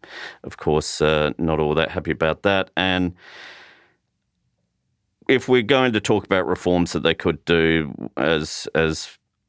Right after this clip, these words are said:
and to give a plug to the, the Australia Institute's Revenue Summit that we had, uh, last week,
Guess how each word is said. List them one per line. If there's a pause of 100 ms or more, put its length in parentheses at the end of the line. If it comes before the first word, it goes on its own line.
and
to
give
a
plug
to
the,
the
Australia
Institute's
Revenue
Summit
that
we
had,
uh,
last
week,